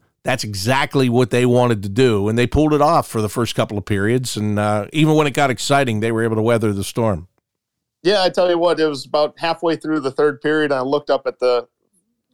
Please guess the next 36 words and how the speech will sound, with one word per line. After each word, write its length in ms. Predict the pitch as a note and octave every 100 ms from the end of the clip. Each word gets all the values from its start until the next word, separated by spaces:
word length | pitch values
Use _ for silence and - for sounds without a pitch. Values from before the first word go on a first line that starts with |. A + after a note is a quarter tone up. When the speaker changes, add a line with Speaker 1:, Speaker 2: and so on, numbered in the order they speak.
| - -
Speaker 2:
was 160 | C3 A#2+
looking 240 | D3 D3
at 100 | C#3+
the 80 | B2+
scoreboard 480 | - C3+ B2+ B2+ G#2+
while 240 | C3 C#3
it 80 | B2+
was 140 | A2+
on 360 | B2+ C3 G#2+ A#2 -
still. 440 | - A#2 G#2+ - - - - -
Um, 480 | B2+ C3 B2+ C3 B2+
and, 260 | C3+ C3+ C3 -
<laughs> 260 | G#3+ -
and 360 | G3+ F3 - - -
Speaker 1:
Yeah, 240 | F3 E3+
it, 240 | F3+ G#3
it, 200 | G#3+ G#3
and 260 | G3 F#3 F3+
for 80 | F#3+
those 240 | G#3 F#3+
that 80 | D#3+
don't 200 | F3+ D#3+
know, 200 | D#3+ D3
it 160 | C3 C3+
went 240 | D#3 C#3+
out 240 | D3 C3
late 220 | A2+ B2+ B2+
in 60 |
the 60 | A#2+
third 320 | - C3 A2
period. 380 | C3 C3 F#2 F2+
It 100 | F#2
just, 240 | B2 -
like, 300 | A2 G#2 - _ _ _ _ _ -
it 140 | G#2+
quit. 340 | - C3 -